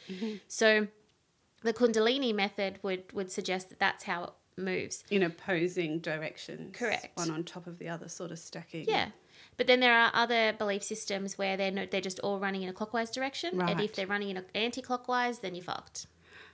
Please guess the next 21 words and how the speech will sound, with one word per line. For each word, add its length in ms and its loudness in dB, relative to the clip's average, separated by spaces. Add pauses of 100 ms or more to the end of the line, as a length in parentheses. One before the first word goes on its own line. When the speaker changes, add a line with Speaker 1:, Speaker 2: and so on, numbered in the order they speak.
(140)
Speaker 1:
Oh. 640 0
Speaker 2:
Kind 240 -4
of. 100 -14 (360)
Not 120 0
really. 120 -2
Speaker 1:
Gotcha. 180 -6 (580)
Speaker 2:
But 220 6
that 200 4
chakra's 420 -4
fucked. 340 -16 (300)
Kind 160 -2
Speaker 1:
Yep. 100 2
Speaker 2:
of. 560 -12
Speaker 1:
Not 120 6
Speaker 2:
Really. 120 2
Speaker 1:
literally, 480 -10
Speaker 2:
Yeah. 140 -8
Speaker 1:
but 140 -8 (280)
Speaker 2:
Yeah. 120 -8 (360)
Speaker 1:
yeah. 120 -4
Speaker 2:
Well, 320 -6